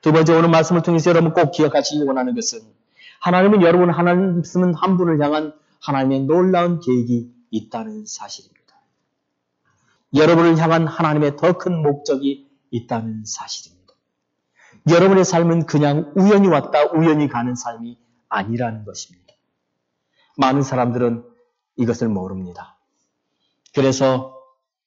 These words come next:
그저 왔다 그저 가는 인생이라고 생각하지만 아니요. 하나님은 이 땅에 어떤 한 사람도 그저 왔다 그저 가게 하는 인생이 없다는 거예요.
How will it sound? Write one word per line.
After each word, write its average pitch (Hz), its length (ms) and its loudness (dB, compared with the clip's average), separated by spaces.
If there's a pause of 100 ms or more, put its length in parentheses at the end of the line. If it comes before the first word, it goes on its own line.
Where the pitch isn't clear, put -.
(1080)
그저 120 240 0
왔다 113 400 -2
그저 139 280 -4
가는 131 300 -4
인생이라고 113 600 -4
생각하지만 123 720 -20 (440)
아니요. 95 540 -14 (500)
하나님은 180 500 4
이 190 160 0
땅에 190 240 4
어떤 180 400 4
한 214 200 2
사람도 185 440 2 (640)
그저 165 280 4
왔다 147 360 0
그저 139 280 0
가게 127 220 -2
하는 120 280 -6
인생이 110 420 -6
없다는 131 580 -10
거예요. 92 160 -20